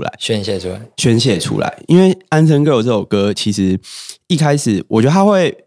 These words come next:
Speaker 1: 它当然也是我很长一段时间的，可能说是，呃，生活的状态啊，思考的东西。只是那个时候，因为我老板他说他想要一首比较快的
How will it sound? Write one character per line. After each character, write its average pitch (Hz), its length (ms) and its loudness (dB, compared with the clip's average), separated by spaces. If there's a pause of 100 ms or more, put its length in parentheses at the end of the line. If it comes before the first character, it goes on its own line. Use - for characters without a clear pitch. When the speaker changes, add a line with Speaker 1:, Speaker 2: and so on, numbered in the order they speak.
Speaker 1:
它 208 140 0 (140)
当 175 160 2
然 147 120 2
也 92 80 0
是 131 140 -4
我 104 140 2
很 87 160 -6
长 92 220 -6
一 92 60 -4
段 104 240 0
时 85 220 -4
间 95 340 -2
的， 87 360 -6 (200)
可 104 140 -2
能 95 140 2
说 120 180 0
是， 120 320 0 (720)
呃， 95 260 2
生 127 300 2
活 104 140 2
的 95 120 -2
状 98 280 -2
态 104 240 -2
啊， 90 180 -4
思 101 240 -4
考 92 220 -4
的 78 180 -4
东 87 260 -4
西。 - 360 -10 (320)
只 107 160 -2
是 147 140 4
那 175 120 2
个 123 140 0
时 123 80 -2
候， 120 100 0
因 135 60 0
为 139 60 2
我 104 280 2
老 92 180 -6
板 107 240 -2
他 113 160 -4
说 120 140 -2
他 120 80 -4
想 - 140 -4
要 180 40 -4
一 - 40 -4
首 - 120 -2
比 - 120 -10
较 - 100 -6
快 - 200 -4
的 - 140 -8